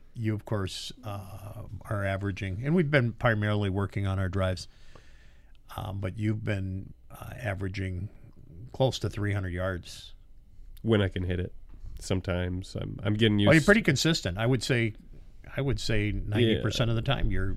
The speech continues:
Speaker 1: you're hitting it three hundred yards plus.
Speaker 2: Still getting used to my driver.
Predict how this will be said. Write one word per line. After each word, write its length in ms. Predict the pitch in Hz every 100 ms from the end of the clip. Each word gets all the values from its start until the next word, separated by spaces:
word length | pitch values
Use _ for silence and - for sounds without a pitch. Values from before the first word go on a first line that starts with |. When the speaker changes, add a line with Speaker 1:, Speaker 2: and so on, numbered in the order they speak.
| -
Speaker 1:
you're 180 | 107 95
hitting 240 | 98 101
it 120 | -
three 220 | - 107
hundred 200 | 101 95
yards 280 | 92 92 92
plus. 420 | - 95 87 - - -
Speaker 2:
Still 280 | - - 127
getting 260 | 117 110
used 260 | 95 98 -
to 60 | 98
my 200 | 92 92
driver. 600 | 92 87 90 90 90